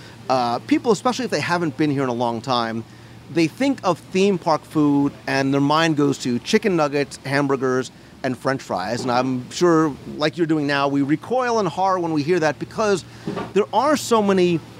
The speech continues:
great opportunities. And here in World Showcase is one of those places where I think you can not only get great food, but it affords you the opportunity to expand your culinary horizons, as it was. You can try new things. I think snacks,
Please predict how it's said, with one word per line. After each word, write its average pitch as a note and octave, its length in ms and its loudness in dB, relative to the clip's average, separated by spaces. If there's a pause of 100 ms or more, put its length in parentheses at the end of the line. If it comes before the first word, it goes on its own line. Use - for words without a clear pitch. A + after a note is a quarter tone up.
(180)
great D#3+ 360 2
opportunities. D3 640 2
And D3 100 0
here A#3+ 260 2
in G#3+ 140 0
World F#3+ 180 2
Showcase D#3 440 0
is C3+ 100 -4
one D#3+ 160 2
of F3+ 60 2
those D#3+ 120 2
places C#3 400 0
where B2 400 2 (540)
I C#3 80 2
think C#3+ 220 -2
you D#3 100 -2
can B2+ 460 -2
not E3+ 180 -2
only E3 220 0
get C#3 320 -2
great D#3 260 -2
food, G3 400 -2
but D#3+ 160 0 (680)
it F3 100 2
affords C4+ 460 0
you A#3 80 -2
the F3+ 100 0
opportunity F3 460 -2
to C#3+ 500 0 (640)
expand B3 540 -2
your A#3 100 0
culinary F3 540 4
horizons, A#2+ 680 0
as G2 100 -6
it G#2+ 60 -6
was. G#2 160 -4
You D3 60 -4
can E3 120 2
try F#3+ 380 2
new F#3+ 140 2
things. C3 360 0
I D#3+ 60 4
think A3+ 180 2
snacks, G3 680 -2